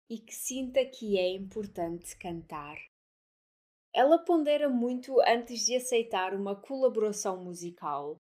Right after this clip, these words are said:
Ela não aceita uma colaboração só porque sim. Para ela,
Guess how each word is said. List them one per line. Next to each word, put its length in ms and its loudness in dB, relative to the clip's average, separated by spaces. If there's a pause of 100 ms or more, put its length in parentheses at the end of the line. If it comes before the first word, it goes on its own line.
(100)
Ela 240 6
não 240 0
aceita 400 0
uma 180 -4
colaboração 1040 2
só 200 4
porque 340 -2
sim. 400 -2 (720)
Para 220 4
ela, 480 4